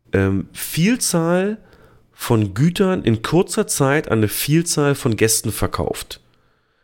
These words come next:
Was ja nun mal bei uns der Fall wäre. Also theoretisch, glaube ich, gibt's diese Möglichkeit für Kinos, sich da befreien zu lassen. Und, ähm, ja, da gibt diese Website oder dieser Blog in dem Fall dann eben diesen Tipp auch.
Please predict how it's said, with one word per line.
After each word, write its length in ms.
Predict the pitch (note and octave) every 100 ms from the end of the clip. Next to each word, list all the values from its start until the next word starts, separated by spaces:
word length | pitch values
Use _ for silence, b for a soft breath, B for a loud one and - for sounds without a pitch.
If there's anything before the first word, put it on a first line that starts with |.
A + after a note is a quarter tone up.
| _ _ _ _
Was 240 | F2 F2 -
ja 100 | G#2
nun 160 | G#2+
mal 120 | G#2+
bei 80 | G2
uns 200 | C#2 F2
der 120 | A2+
Fall 260 | A2 D#3 B2
wäre. 240 | F#2 - - - B B B
Also 200 | B G2
theoretisch, 520 | G#2+ A#2+ A2 B2+ C#3 -
glaube 220 | A2+ A#2
ich, 140 | A2
gibt's 240 | - D3 -
diese 220 | D#3 D3+
Möglichkeit 520 | C#3+ C#3+ C#3 C#3+ B2+
für 140 | -
Kinos, 500 | - - B2 B2 -
sich 140 | A2+ -
da 100 | G#2+
befreien 420 | F#2+ - G#2 D#3+
zu 120 | -
lassen. 440 | E3+ E3+ - F3+ F#3 B B B B
Und, 460 | F2+ G#2+ A2 G#2+ -
ähm, 680 | G#2+ G#2+ G#2 G#2+ G2+ G2+ A2 - - -
ja, 140 | G#2+
da 200 | - F#2+
gibt 200 | G2+ G#2
diese 200 | G#2 G2+
Website 520 | G2 - - G2+ F#2+ -
oder 160 | F#2
dieser 180 | F2+ F2+
Blog 240 | F2+ G#2+ A2+
in 80 |
dem 160 | G2+ F#2+
Fall 200 | - G2+
dann 200 | F#2 F#2
eben 180 | E2 F2+
diesen 260 | F#2+ F#2+ F2+
Tipp 220 | - -
auch. 220 | E2